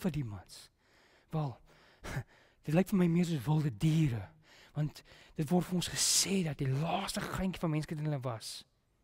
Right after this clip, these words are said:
Geen wonder, Koning van die eeue sê vir ons ook, dat soos die disippels hierdie mans gesien het, het hulle met hulle metgeselle die pad gevat. Hulle was so vreesbevange gewees. Hulle was so vreesbevange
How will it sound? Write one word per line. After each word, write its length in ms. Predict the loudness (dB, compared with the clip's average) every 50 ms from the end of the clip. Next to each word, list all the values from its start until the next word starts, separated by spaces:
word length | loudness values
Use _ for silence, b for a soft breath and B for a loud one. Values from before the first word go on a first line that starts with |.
| _ b b b b b b b b b b
Geen 220 | 4 6 6 6 6 6 4
wonder, 380 | 6 6 8 8 6 4 4 0 -6 b b 2
Koning 200 | 4 4 4 4 2
van 120 | 0 0
die 80 | 4 6 6
eeue 120 | 6 6 6
sê 140 | 4 2 0 0
vir 140 | 0 0 0
ons 160 | 0 0 2 6
ook, 240 | 6 6 6 4 -4 -16 B B B B B B
dat 200 | 4 4 4 -2 B B
soos 240 | B B 2 6 6
die 120 | 8 8
disippels 800 | 8 8 8 8 6 6 8 8 8 8 8 8 8 8 8 8
hierdie 180 | 6 8 8 8
mans 420 | 8 8 10 10 10 10 8 6
gesien 540 | 4 4 4 4 4 4 6 6 8 8 8
het, 220 | 6 4 2 -4 -16 B B B B B B B
het 200 | B 4 6 6
hulle 340 | 8 10 12 12 12 12 10
met 380 | 8 6 6 6 8 8 8 8
hulle 120 | 8 8
metgeselle 540 | 6 6 4 2 0 2 4 6 6 6 6 2 B B B B
die 100 | 0 0 -2 -8 -14 _ 0 0
pad 300 | 2 2 0 -2 -8 -12 b b b b 0
gevat. 540 | 0 2 0 0 0 2 2 2 0 -2 -6 B B B B B B
Hulle 240 | 8 10 10 8 6 4 0
was 220 | 0 0 0 0 -2
so 360 | -2 4 8 12 12 12 12 10
vreesbevange 800 | 4 2 6 10 10 10 10 8 2 0 2 4 4 4 2 0 -2
gewees. 480 | -2 2 4 4 4 2 0 -4 -10 -12 -12 -16 -20 _ _ _ _ _ _ _ _ _ _ _ _ _ _ _ _ _ _ _ _ B B B B
Hulle 160 | B 2 2 2
was 160 | 2 0 0
so 240 | 4 6 8 8 8
vreesbevange 600 | 6 2 -2 -2 -2 -2 0 0 0 0 0